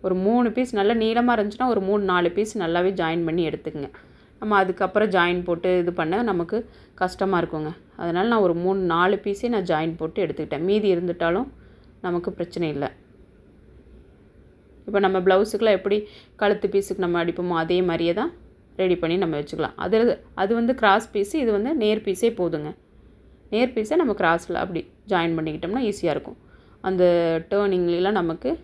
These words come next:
திருப்புறதுக்கு ஈஸியா இருக்குங்க. இப்ப பார்த்தீங்கன்னா, நான் மேல் பக்கம் வச்சு, அந்த பிசுறு வச்சு நான் கரெக்டா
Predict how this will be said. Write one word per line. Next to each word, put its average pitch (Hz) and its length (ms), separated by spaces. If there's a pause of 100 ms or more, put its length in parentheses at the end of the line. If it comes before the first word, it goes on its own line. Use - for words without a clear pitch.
(140)
திருப்புறதுக்கு 190 540
ஈஸியா 175 260
இருக்குங்க. 156 300 (380)
இப்ப - 180
பார்த்தீங்கன்னா, 180 380
நான் 175 180
மேல் 180 260
பக்கம் 175 260
வச்சு, 160 400 (520)
அந்த 190 220 (520)
பிசுறு 214 360 (280)
வச்சு 190 300
நான் 240 140
கரெக்டா 175 340